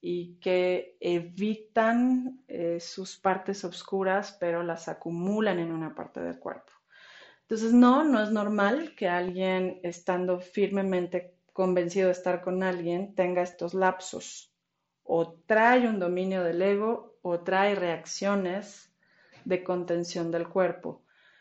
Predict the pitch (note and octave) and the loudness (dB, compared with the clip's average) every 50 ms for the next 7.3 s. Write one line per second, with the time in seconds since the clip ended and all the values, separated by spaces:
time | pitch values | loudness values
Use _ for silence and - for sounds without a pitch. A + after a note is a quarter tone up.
0 | _ _ _ _ _ _ _ - A3 B3 B3+ D#4+ D#4+ - A4+ A4 C#4+ B3+ G3+ - | _ _ _ _ _ _ _ 2 2 2 4 2 2 0 0 2 2 2 2 2
1 | A#3 A3 A3 G#3+ G#3+ G#3+ - G3 G3 F#3+ F#3+ G3 F#3+ G3 - F#3+ F3+ F3+ E3+ F3+ | 0 0 0 0 -2 -2 -2 2 4 6 6 4 4 2 -4 -2 -2 0 2 2
2 | F#3 F3+ F3+ F3 E3 D#3+ - - F#3 G#3+ G#3+ A#3 B3+ B3+ C#4 C#4 C4+ A#3+ A3+ A#3 | 4 4 4 4 2 2 0 0 0 2 2 2 4 4 2 2 2 2 2 0
3 | A3 G#3+ G3 F#3+ F#3 F#3 F#3 F#3+ F#3 F3+ - E3+ E3+ E3+ E3+ - - F#3 F3 F3 | 0 0 0 0 0 0 0 0 -2 -4 -4 -4 -4 -4 -6 -6 -6 -4 -2 -2
4 | F3 E3+ F3 F3 F3+ F3 F3 G3+ G3+ G3+ G3 F#3 F3 E3+ E3 E3 D#3+ - - E3+ | -2 -2 -2 -2 -4 -4 0 2 2 4 4 2 0 0 0 -2 -4 -6 -6 -8
5 | E3+ E3+ E3+ E3 E3 E3 E3+ F3+ F#3 F#3+ F#3+ - - - F3 E3+ F3 F3 F3 F3 | -4 -2 0 0 0 0 0 -2 -2 -4 -4 -6 -6 -4 -2 -2 -2 -2 -2 -2
6 | - F#3+ E3+ - - F3 E3+ E3+ E3+ E3+ E3+ E3+ E3+ - E3+ E3+ F3+ F3+ F3+ - | -4 -6 -6 -4 -2 -2 -2 0 0 0 0 -2 -2 -2 -2 0 0 -2 -2 -4
7 | F3 E3+ G3+ C4 C#4+ | -6 -6 -6 -6 -8